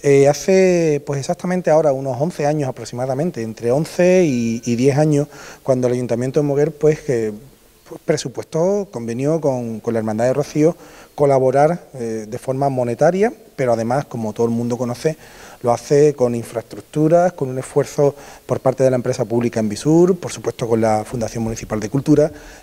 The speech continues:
y, como no, con la, con la, mm, la Concejalía de Aso-, de Movimiento, Movimiento Asociativo. Es decir, el Ayuntamiento es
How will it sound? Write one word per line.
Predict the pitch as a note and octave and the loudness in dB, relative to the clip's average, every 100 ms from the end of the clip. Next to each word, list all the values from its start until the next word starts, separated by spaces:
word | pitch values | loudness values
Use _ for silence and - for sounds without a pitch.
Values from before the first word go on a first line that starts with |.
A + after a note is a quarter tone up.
| - | -6
y, | D3 | -4
como | D3 C#3 | 0 0
no, | C3+ C3+ | -2 -2
con | C3+ C#3+ B2+ | -2 -4 -2
la, | A#2 A2 A2 G2+ - | -2 -2 -4 -8 -6
con | A2+ | -4
la, | G#2+ G#2+ | -2 -2
mm, | G#2+ A2 B2 - A#2+ A#2 A#2+ A#2 - | -4 -4 -6 -6 -8 -8 -10 -18 -6
la | B2 | -2
Concejalía | A2+ A2 A2 A#2 | -2 -2 -4 0
de | B2 | 0
Aso-, | A#2+ - | -2 -6
de | A#2 A#2+ | -4 -2
Movimiento, | A2+ A2+ A#2 A2+ - | -2 -2 -4 -6 -2
Movimiento | B2+ C3+ C3 C3 A2+ | 2 2 2 0 -4
Asociativo. | - - A2+ G2 - - - - - - | -8 -10 -12 -12 -18 -20 -20 -20 -20 -20
Es | - | 0
decir, | C3 | 2
el | C3 | 6
Ayuntamiento | C#3+ D3+ D#3+ G3 A3+ A#3+ - - _ _ _ _ _ - - | 4 4 2 2 2 0 -4 -20 _ _ _ _ _ -20 -4
es | D#3+ E3 E3 - | 2 4 2 -4